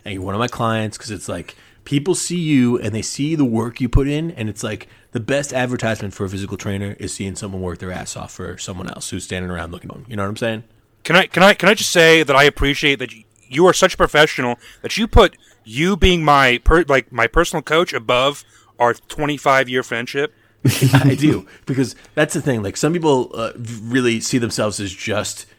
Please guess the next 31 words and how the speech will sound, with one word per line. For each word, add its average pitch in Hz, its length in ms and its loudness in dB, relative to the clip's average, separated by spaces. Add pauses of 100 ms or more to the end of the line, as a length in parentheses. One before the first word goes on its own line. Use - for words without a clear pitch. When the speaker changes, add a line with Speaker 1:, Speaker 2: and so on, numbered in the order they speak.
(140)
Speaker 1:
like, - 300 -10
friends, 117 560 -2
or, 98 200 -2
like, - 300 -10
you 120 60 -6
know, 98 160 -6
it's - 100 -12
like 110 140 -4 (180)
relationships 131 520 2
come 117 140 -4
and 107 120 -2
go, 107 240 2
but 104 360 -2
my 110 200 0
career 110 420 -2
is 95 100 -10
my 90 200 -8
fucking 90 240 -10
career. 90 360 -10
You 101 100 -8
know 98 80 -2
what 92 100 -2
I 90 40 -4
mean? 101 240 -4 (200)
And 101 80 -8
if 95 100 -4
I 107 80 2
don't 139 140 0
make 147 120 -2
my 160 100 0
nut, 110 360 0